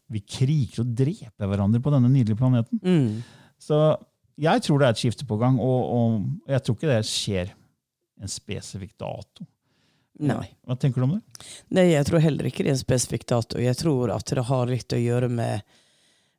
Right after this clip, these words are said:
Speaker 2: med bevissthetsfeltets, eh, tilstand, eh,
Speaker 1: Mm.
Speaker 2: at man kommer til et eller annet kritisk punkt hvor man, det begynner å snu.
Speaker 1: Mm.
Speaker 2: Ehm,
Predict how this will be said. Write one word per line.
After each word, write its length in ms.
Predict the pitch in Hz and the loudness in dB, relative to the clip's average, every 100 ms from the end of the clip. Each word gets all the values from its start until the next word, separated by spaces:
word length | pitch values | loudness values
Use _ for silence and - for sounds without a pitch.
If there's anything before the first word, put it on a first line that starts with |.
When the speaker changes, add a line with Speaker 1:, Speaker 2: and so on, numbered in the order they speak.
| - | -4
Speaker 2:
med 260 | 143 131 131 | 0 0 0
bevissthetsfeltets, 2000 | 135 151 - - - - 123 117 - - - 123 120 - - 123 123 - - 131 | 2 2 0 -2 -6 -2 -2 0 -2 -2 -2 -2 -2 -6 -6 -6 -4 -4 -2 0
eh, 160 | 123 | 0
tilstand, 1120 | 123 156 131 135 - - 123 143 131 135 - - | 0 0 2 2 0 0 0 2 0 -2 -6 -4
eh, 240 | - 131 117 | 2 4 4
Speaker 1:
Mm. 120 | 123 | 2
Speaker 2:
at 160 | 135 - | -2 -2
man 100 | 127 | -4
kommer 380 | - 143 135 135 - | -2 -2 0 -2 -2
til 380 | - 147 123 117 - | -2 0 -2 -4 -6
et 140 | 156 _ - | -6 _ -4
eller 160 | 120 120 | -2 -2
annet 160 | 127 | -2
kritisk 520 | - 135 - 123 - - | -2 -2 -2 -4 -6 -4
punkt 320 | 143 127 - | -4 -4 -8
hvor 220 | - 120 113 - _ _ _ - | -6 -4 -6 -14 _ _ _ -4
man, 200 | 131 - 135 | -2 -2 0
det 140 | 143 | 2
begynner 260 | 156 135 127 | 2 2 2
å 80 | 123 | 0
snu. 360 | - 165 180 - _ 160 | 2 4 4 0 _ 0
Speaker 1:
Mm. 320 | 147 127 156 _ _ _ _ _ - | 4 4 2 _ _ _ _ _ -2
Speaker 2:
Ehm, 1400 | 147 139 131 127 123 127 127 127 123 107 - 50 - | 2 4 4 2 2 0 0 -2 -4 -4 -6 -8 -12